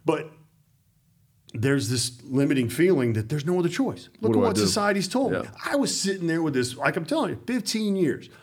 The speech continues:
Speaker 1: beautiful management career, large corporation everybody's heard of, loves to have 'em come around. You start telling people that that's where you're at in life, with a five-year-old son, and you're unhappy? You think there needs to be more?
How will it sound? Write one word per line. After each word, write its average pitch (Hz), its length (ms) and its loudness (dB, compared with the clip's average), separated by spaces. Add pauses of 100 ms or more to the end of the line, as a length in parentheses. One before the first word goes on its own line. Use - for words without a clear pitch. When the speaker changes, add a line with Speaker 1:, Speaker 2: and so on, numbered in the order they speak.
(320)
Speaker 1:
beautiful 214 520 0
management 147 600 0
career, 143 560 0 (240)
large 156 580 2
corporation 151 680 2
everybody's 139 500 0
heard 135 200 2
of, 131 300 4
loves 127 280 0
to 127 80 0
have 127 120 0
'em 123 80 -4
come 127 160 -2
around. 107 300 -2 (1200)
You 190 160 0
start 226 320 0
telling 175 320 0
people 208 280 -6
that 117 140 -6
that's 143 300 -2
where 156 140 2
you're 151 200 2
at 175 220 2
in 190 60 0
life, 214 460 -2 (460)
with 135 120 2
a 110 60 -2
five-year-old 147 680 2
son, 165 580 0 (840)
and 123 140 2
you're 147 120 4
unhappy? 151 500 0 (640)
You 151 120 2
think 175 240 0
there 170 100 2
needs 156 240 0
to 143 100 0
be 131 160 2
more? 127 440 0